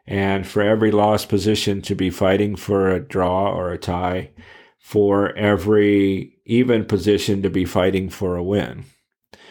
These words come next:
But where we see the shift is where those players move towards this new approach to the game for the reward of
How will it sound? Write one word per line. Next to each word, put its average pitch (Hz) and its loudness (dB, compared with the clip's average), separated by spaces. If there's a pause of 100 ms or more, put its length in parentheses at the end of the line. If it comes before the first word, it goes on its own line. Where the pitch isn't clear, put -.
(300)
But 101 0 (800)
where 120 2
we 127 4
see 135 0
the 117 2
shift 170 0
is 110 -4
where 113 0
those 110 0
players 107 -2
move 127 0
towards 101 -2 (360)
this 113 0
new 120 2
approach 120 -2
to 135 0
the 107 2
game 95 -2 (1000)
for 165 2
the 135 2
reward 117 2 (100)
of 98 -2